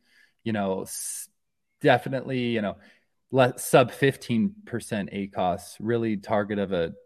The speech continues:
you know, ten percent or so, I would say, because basically you've already paid somehow. If someone's coming after your branded search term, now maybe they've heard from a friend, or maybe you're running external traffic on Facebook or something like that. So if someone's heard of your brand name,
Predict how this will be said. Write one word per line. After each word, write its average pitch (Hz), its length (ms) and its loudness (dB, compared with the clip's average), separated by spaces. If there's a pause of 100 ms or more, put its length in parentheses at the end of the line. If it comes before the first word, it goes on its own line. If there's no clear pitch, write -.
(120)
you 104 100 -8
know, - 220 -12
ten 104 220 -2
percent 98 360 -8
or 92 80 -6
so, 90 380 -6 (300)
I 101 100 0
would 101 180 -4
say, 98 420 -2 (100)
because 117 500 -2 (920)
basically 175 480 6
you've 135 280 2
already 139 400 6
paid 135 400 -2
somehow. 107 440 2
If 98 80 -6
someone's 147 280 0
coming 139 280 2
after 123 240 -2
your 120 100 2
branded 127 680 2
search 143 240 -2
term, 135 140 0
now 123 100 0
maybe 120 260 0
they've 101 200 -4
heard 107 220 -2
from 95 160 -6
a - 40 -10
friend, 151 480 2
or 117 80 0
maybe 110 240 -4
you're 104 100 0
running 107 260 0
external 95 720 -6 (640)
traffic 120 420 2
on 98 140 0
Facebook 135 560 -2
or 127 80 -4
something 131 300 -4
like 117 180 -2
that. 117 220 2
So 120 140 -4
if - 60 -20
someone's 156 260 2
heard 175 220 6
of 160 80 4
your 160 100 2
brand 131 280 6
name, 135 200 -4